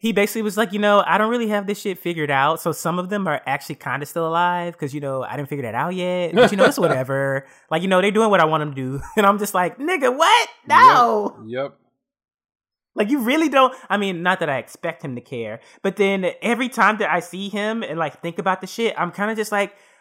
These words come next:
Speaker 1: "Bruh, if you're, like, a curse of, like, just, like, human negativity or, like, suffrage," I was like, "then there must be other curses about, like,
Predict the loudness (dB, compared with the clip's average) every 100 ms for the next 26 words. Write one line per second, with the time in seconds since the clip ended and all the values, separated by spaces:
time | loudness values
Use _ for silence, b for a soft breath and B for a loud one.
0 | b -6 2 6 6 4 -2 -4 -4 0
1 | 0 0 -2 -4 -4 -8 -8 -6 -4 -2
2 | -4 -6 -10 -6 -6 -6 -10 -10 -10 -10
3 | -10 -8 -6 -6 -8 -10 -12 -10 -10 -10
4 | -10 -10 -10 -12 -10 -10 -10 -12 -10 -6
5 | -6 -6 -4 -6 -6 _ _ _ _ _
6 | _ -8 -4 -2 0 0 -2 -4 -4 -10
7 | -6 -2 0 -2 -2 -4 -4 -6 -8 -8
8 | -10 -4 -4 -2 -6 -8